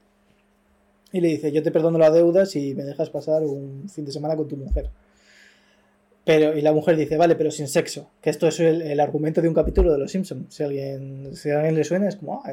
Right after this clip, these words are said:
pues, pues sí, es, se inspiraron en esto". Y, y es una comedia romántica que tampoco tiene... o sea, está bien, es con Sarah Jessica Parker y Nicolas Cage, que es una pale-,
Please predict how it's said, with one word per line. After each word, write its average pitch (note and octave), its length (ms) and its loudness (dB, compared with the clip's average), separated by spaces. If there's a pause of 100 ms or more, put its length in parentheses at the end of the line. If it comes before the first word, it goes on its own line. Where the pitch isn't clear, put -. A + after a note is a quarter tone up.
pues, - 260 -12
pues D3 140 -6
sí, D3 140 -2
es, - 160 -8
se D3 240 -10
inspiraron D3 420 -2
en D#3 100 -4
esto". G3+ 240 -6 (840)
Y, D3 1040 0 (960)
y D#3+ 200 0
es D#3+ 120 2
una D#3 140 2
comedia D#3 260 4
romántica D3+ 460 2
que D3 120 0
tampoco D3 400 -2
tiene... C#3 840 -10 (1080)
o - 40 -18
sea, D#3 160 0
está D#3 160 0
bien, D3+ 180 0
es C3+ 100 -10
con D#3 120 -4
Sarah D#3 220 2
Jessica D3+ 380 0
Parker E3 300 2
y C#3 220 -2
Nicolas D3 300 -2
Cage, F3 280 -2
que D#3 80 -6
es D3 60 -6
una C#3+ 160 -4
pale-, C#3 200 -6